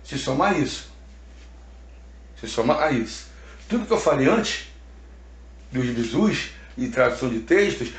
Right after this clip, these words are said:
em cada dia você pode fazer uma coisa. Na segunda pega a B B C News, na terça pega o News in Levels, na quarta pega a E A, pra pegar a velocidade de interpretação. Na quinta e na sexta,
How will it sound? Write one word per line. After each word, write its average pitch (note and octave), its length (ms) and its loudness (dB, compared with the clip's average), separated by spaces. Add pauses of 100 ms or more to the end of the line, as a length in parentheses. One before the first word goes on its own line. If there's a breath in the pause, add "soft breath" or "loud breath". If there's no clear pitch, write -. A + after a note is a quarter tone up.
em G#3 140 -2
cada B3+ 360 2
dia A#3+ 280 -2
você A3 100 -2
pode G#3+ 180 -2
fazer G#3 160 -2
uma A#3+ 140 2
coisa. G#3 280 2 (360 loud breath)
Na E3+ 140 0
segunda F3+ 380 0
pega G#3+ 200 2
a G3+ 40 4
B - 60 -6
B F#3+ 80 -8
C G3 160 -6
News, C#3+ 260 0
na D3+ 100 -4
terça E3+ 280 0
pega F#3 160 -2
o F3+ 40 -2
News G3 260 -2
in E3+ 60 -4
Levels, A#2 600 0 (1300 loud breath)
na D#3 140 4
quarta F3+ 360 2
pega F3+ 360 2
a F3+ 80 4
E E3+ 100 6
A, C3+ 120 4 (220)
pra G#2+ 100 -6
pegar B2 200 2
a A#2+ 40 4
velocidade B2 640 0
de A#2+ 120 -6
interpretação. B2+ 760 -2 (880 loud breath)
Na G3+ 200 0
quinta G#3+ 260 -4
e A3 40 -4
na A#3+ 120 4
sexta, - 460 -4